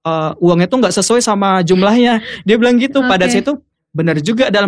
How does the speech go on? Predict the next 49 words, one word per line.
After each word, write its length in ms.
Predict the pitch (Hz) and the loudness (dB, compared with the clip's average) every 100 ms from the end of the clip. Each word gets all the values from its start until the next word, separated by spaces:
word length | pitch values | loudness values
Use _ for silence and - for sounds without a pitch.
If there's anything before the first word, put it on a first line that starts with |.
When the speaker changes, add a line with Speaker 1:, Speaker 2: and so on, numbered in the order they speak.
| 196 | -2
Speaker 1:
hati 160 | 220 | -2
gue, 160 | 220 240 | -2 0
tapi 160 | 185 302 | 0 -2
di 160 | 285 | 0
satu 240 | 220 220 214 | 0 0 -2
sisi 240 | 202 285 | -2 -2
gue 160 | 269 240 | 0 0
mikir 240 | 226 302 | 0 -4
Speaker 2:
Nggak 320 | - _ - | -6 _ -4
Speaker 1:
kayak, 200 | 277 311 330 | 0 0 0
Speaker 2:
mungkin 180 | 330 302 | 2 2
Speaker 1:
"Nggak 100 | 311 | 2
Speaker 2:
salah. 160 | 370 | 2
Speaker 1:
mungkin. 640 | 381 370 381 339 254 - - | 4 4 2 0 -4 -10 -4
Bank 220 | 175 196 | -2 0
yang 180 | 196 202 196 | 0 0 2
gue 120 | 208 | 0
pakai 340 | 214 202 190 | 0 -2 0
ini 160 | 202 294 | 0 0
bank-bank 400 | 214 208 190 196 | 0 0 0 2
yang 160 | 196 196 | 2 2
benar-benar 480 | 190 190 190 202 202 | 0 0 0 -2 -2
ternama 560 | 208 196 208 277 269 269 | -4 0 2 4 2 2
Speaker 2:
Nggak 80 | 294 | 2
Speaker 1:
gitu. 220 | 277 - | 2 4
Speaker 2:
mungkin 160 | 233 | 2
salah. 140 | 269 277 | 2 2
Speaker 1:
Nggak 140 | 190 208 | 2 2
mungkin 200 | 220 233 | 2 2
salah." 380 | 226 269 254 226 | 0 0 0 -2
Tapi 200 | 175 240 196 | -4 -4 0
gue 100 | 175 | 0
hitung 200 | 190 240 | 0 0
di 80 | 185 | 0
depan 220 | - 185 | -2 -2
dia, 220 | 190 170 | 0 -2
satu, 260 | 143 143 165 | -4 -8 -6
dua, 160 | 160 | -6
tiga, 320 | 156 160 185 160 | -4 -4 -2 -2
akhirnya 160 | 175 | -4
satu 300 | 196 - 151 | -6 -10 -8
juta. 380 | 143 151 135 131 _ _ | -8 -8 -8 -10 _ _
Oke, 240 | 139 151 | -12 -8
dia 160 | 143 151 | -8 -6
tahu 160 | 156 160 | -8 -6
nih 120 | 151 | -8
satu 180 | 143 143 | -10 -10
juta 260 | 139 - | -10 -12
kan. 240 | 127 151 | -10 -10